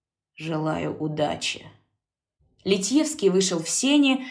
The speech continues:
накинул на плечи старенький островновский зипун, оглядел сквозь дверную щель безлюдный переулок. Минуту спустя он уже не спеша шагал через двор,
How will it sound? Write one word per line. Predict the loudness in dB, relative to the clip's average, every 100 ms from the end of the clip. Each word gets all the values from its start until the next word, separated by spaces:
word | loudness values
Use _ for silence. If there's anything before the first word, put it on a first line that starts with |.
| -4
накинул | 0 4 6 4 4
на | 4 4
плечи | 2 0 -2
старенький | -6 0 2 2 0 -6 -6 -6
островновский | -6 0 0 2 -2 -2 -4 -4
зипун, | -2 -2 2 4 4 2 -8 -4
оглядел | 0 0 2 2 2
сквозь | 0 -2 -2 -2
дверную | -2 0 2 0 -2
щель | -2 0 -2 -2
безлюдный | -4 -4 -2 -2 -2 -10
переулок. | -6 -4 -2 0 4 4 4 0 -10 -18 _ _ _ _ _ 4
Минуту | 6 6
спустя | 2 0 -2 0 4 6
он | 6
уже | 0
не | 0 -2
спеша | -2 -4 2 2
шагал | 4 0 2 2
через | 2 -6 -2
двор, | 2 2 2